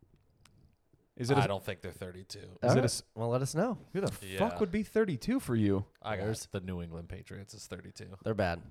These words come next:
Speaker 1: Oh, God. Okay.
Speaker 2: Yeah, they're bad.
Speaker 1: I mean,
Speaker 3: If
Speaker 1: I know they're bad. I mean, they're twenty-eight for me.
Speaker 3: If seventeen weeks from now they're still here, I'm gonna love it.
Speaker 1: <laughs> I would too. Could you imagine they just go oh and sixteen,
Speaker 2: Oh my God,
Speaker 1: oh and seventeen?
Speaker 2: Jerry
Speaker 1: Judy.
Speaker 2: Jeudy. Dog.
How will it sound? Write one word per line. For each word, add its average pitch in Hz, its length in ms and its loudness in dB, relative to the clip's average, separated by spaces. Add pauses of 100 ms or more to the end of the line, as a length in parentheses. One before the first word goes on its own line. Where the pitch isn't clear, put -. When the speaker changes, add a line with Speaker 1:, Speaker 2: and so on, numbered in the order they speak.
(300)
Speaker 1:
Oh, 123 160 0
God. 107 260 2
Okay. 139 320 6
Speaker 2:
Yeah, 98 60 0
they're 92 160 -2
bad. - 340 -12
Speaker 1:
I - 80 2
mean, 120 100 8
Speaker 3:
If 120 60 6
Speaker 1:
I 127 60 6
know 143 120 8
they're 123 120 8
bad. 113 180 10
I 117 60 8
mean, 127 160 8
they're 139 120 12
twenty-eight 131 520 4
for - 80 -4
me. 95 280 2
Speaker 3:
If 156 140 4
seventeen 185 600 10
weeks 156 220 4
from 160 120 0
now 151 160 10
they're 147 120 8
still 151 240 6
here, 131 200 4
I'm 117 100 4
gonna 101 160 2
love 92 240 2
it. 90 120 0 (300)
Speaker 1:
<laughs> - 320 -6
I 113 120 12
would 160 120 10
too. 208 260 6 (800)
Could 127 100 -6
you 139 60 6
imagine 127 320 8
they 123 60 8
just 117 140 6
go 127 100 10
oh 110 140 10
and 113 100 8
sixteen, 117 480 4
Speaker 2:
Oh 117 40 -2
my 113 40 4
God, 120 40 10
Speaker 1:
oh 117 60 10
and 113 100 6
seventeen? 117 440 8
Speaker 2:
Jerry 113 420 0
Speaker 1:
Judy. 151 520 12
Speaker 2:
Jeudy. 90 60 -6
Dog. 226 560 12